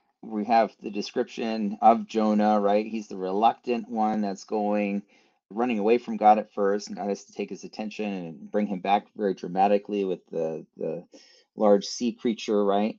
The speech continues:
And so he finally is back in Nineveh <laughs> where he didn't wanna go. And the question the lesson's asking is, is how did the people actually respond, right? So here's this description of him going into the city. And by the way, verse two, I think it's really important, and, and says,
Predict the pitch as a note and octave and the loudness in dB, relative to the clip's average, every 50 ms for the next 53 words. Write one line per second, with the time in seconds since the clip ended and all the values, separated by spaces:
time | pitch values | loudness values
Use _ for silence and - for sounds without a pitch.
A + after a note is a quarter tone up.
0 | _ - G#2 G2+ G2 G2 G2 F#2+ G2 - - G2+ G2 F#2 F#2 F#2 F#2 F2+ F#2+ G2+ | _ -12 -8 -6 -4 -4 -4 -6 -8 -6 -6 -4 -2 0 0 0 -2 -2 -6 -8
1 | G#2 - - C3+ B2+ B2+ A#2 G2+ - - - G#2 G#2 G#2+ G2+ - - A#2+ A#2+ A#2+ | -8 -6 -4 -4 -2 0 0 -2 -2 -2 0 2 2 2 0 -2 -4 -2 0 0
2 | A#2+ A2 G#2+ G#2+ G#2 F#2 F2+ F#2+ F2+ F#2 G2 - - G3+ - - - - - - | 0 0 0 0 0 0 0 0 0 0 0 -2 -6 -8 -8 -8 -8 -12 -16 -12
3 | _ - C#3 - - C3+ C#3 A#2+ G#2+ G#2 F#2 - A#2 A2 G2+ G2 G2+ G2+ - - | _ -10 -10 -8 -8 -8 -6 -4 -4 -6 -2 0 0 2 4 4 2 2 0 -10
4 | - - - - - _ _ _ _ - G#2 G#2 G2 G2 F#2+ F#2+ G2 - _ _ | -20 -20 -20 -20 -20 _ _ _ _ -2 0 0 2 0 0 -2 -6 -8 _ _
5 | _ _ _ _ _ _ _ G2 G#2 - - - - - - - B2+ A#2 G#2+ G#2 | _ _ _ _ _ _ _ -8 -6 -2 0 0 0 -2 -4 -6 -4 -2 0 2
6 | A2 B2 C3 B2 - A2+ G#2 G2 - - A2+ G#2+ G#2 A2+ - - - A2+ G#2 G2 | 4 4 2 2 0 -2 -4 -4 -4 -6 -2 0 0 0 0 -2 -4 -4 -4 -4
7 | F#2+ - G#2 G2+ F#2+ F#2 F2+ - - G2 F#2+ F#2 F#2 F2+ - - - _ - - | -4 0 2 4 4 4 2 -2 -4 -4 -4 -4 -4 -6 -10 -14 -20 _ -4 -2
8 | A2 A2+ G#2+ G2 F2+ - - A#2+ G#2+ - F#2 F#2 F2+ F2+ - - - G#2 E2+ E2+ | -2 0 0 -2 -4 -6 -8 -8 -4 -2 -2 -2 -2 -4 -4 -8 -10 -10 -10 -10
9 | - - - A2+ G#2 F2+ E2 D2+ D2+ F2+ F#2+ - - - - G2+ F#2+ G2+ A#2+ B2 | -12 -10 -2 0 0 0 0 -2 -2 -2 -2 -2 -2 -4 -4 -4 -2 0 0 0
10 | - - G2+ - - - F#2 - - A2+ A2 - - - F#2+ F2+ - F2 F2+ E2+ | 0 -2 -8 -10 -10 -12 -14 -10 -6 -6 -6 -6 -6 -10 -10 -10 -8 -10 -10 -6
11 | - G2 F#2 E2+ F2 E2+ D#2+ - - - G2 - - C#3+ C3+ B2 A#2+ A#2+ A#2+ A#2+ | -4 -4 -4 -4 -6 -10 -12 -12 -14 -14 -14 -2 2 4 6 8 8 6 6 4
12 | - _ _ _ _ _ _ _ _ A2+ A2+ G#2+ G#2+ C3+ F3+ F3 B2 G2+ F2+ - | 0 _ _ _ _ _ _ _ _ -2 0 2 2 2 4 6 6 4 4 4
13 | C#3 D3+ - - - C3+ A#2+ G2+ C3+ E3+ C#3+ - - C3 C3 A#2+ A2 G#2+ G#2 - | -2 -4 -4 -4 0 0 0 0 0 -2 -6 -6 -6 -4 -2 -2 -2 -2 -2 -2
14 | B2+ A2+ F#2+ F#2+ F2+ F2 - - - G2+ G2 F#2 - G#2+ G2+ F#2+ - - A2+ G2+ | -2 -2 0 -2 -6 -8 -10 -10 -10 -8 -8 -8 -6 -8 -8 -6 -4 -2 -2 -2
15 | F#2 - - | -2 -4 -10